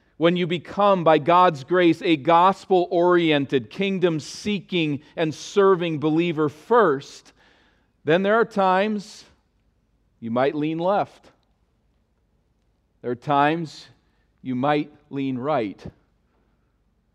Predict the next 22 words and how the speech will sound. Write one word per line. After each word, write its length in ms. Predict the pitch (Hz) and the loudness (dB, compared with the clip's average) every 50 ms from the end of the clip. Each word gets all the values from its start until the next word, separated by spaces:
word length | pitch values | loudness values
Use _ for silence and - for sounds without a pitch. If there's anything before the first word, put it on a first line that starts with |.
| _ _ | _ _
And 140 | - 107 113 | -14 -10 -6
I 120 | 127 147 151 | -6 -6 -6
think 260 | 151 170 165 143 123 | -8 -10 -10 -8 -6
most 360 | 127 139 143 147 143 - - | -6 -4 -4 -6 -8 -10 -12
times 340 | - 131 117 110 104 104 104 | -8 -8 -6 -6 -8 -8 -6
there 100 | 120 127 | -6 -6
just 240 | 120 117 110 - - | -6 -8 -12 -10 -10
simply 260 | 127 117 110 113 110 | -10 -10 -8 -8 -8
won't 240 | 110 110 107 101 95 | -6 -6 -8 -10 -10
be 160 | 113 110 110 | -10 -10 -10
any 140 | 104 101 90 | -10 -12 -12
categories 800 | - 113 101 104 104 101 95 101 95 92 90 85 - - - _ _ _ _ _ _ _ _ _ _ | -12 -12 -10 -10 -10 -12 -14 -14 -16 -16 -18 -20 -20 -20 -20 _ _ _ _ _ _ _ _ _ _
for 100 | - 127 | -12 -8
what 220 | 113 113 123 120 113 | -6 -4 -4 -6 -6
you 100 | 113 110 | -8 -12
think 480 | - - 120 110 107 98 - - - _ _ _ _ _ _ - | -12 -10 -10 -10 -10 -12 -16 -20 -20 _ _ _ _ _ _ -16
and 100 | 117 107 | -12 -10
how 120 | 113 113 | -8 -8
you 160 | 110 110 110 | -8 -8 -10
see 240 | - - - 110 104 | -14 -14 -12 -12 -12
this 260 | 98 95 98 - - | -12 -14 -18 -18 -18
world. 340 | 110 92 92 92 90 98 | -16 -16 -14 -14 -16 -18